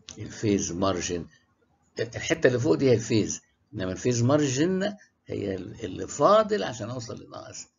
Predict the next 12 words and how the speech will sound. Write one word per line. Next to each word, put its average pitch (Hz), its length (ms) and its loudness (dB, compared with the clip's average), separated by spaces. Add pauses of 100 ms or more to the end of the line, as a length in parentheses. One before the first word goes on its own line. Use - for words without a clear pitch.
(140)
مية - 140 -16
وتمانين. - 380 -20 (540)
دي 127 100 -4
سميتها 120 400 4
فاي - 360 0
ام 90 180 -6
واحد، 120 340 -4 (460)
دي 98 120 -10
اللي 92 120 -4
هي 87 40 -2
الفيز 90 300 -8
margin 113 440 -4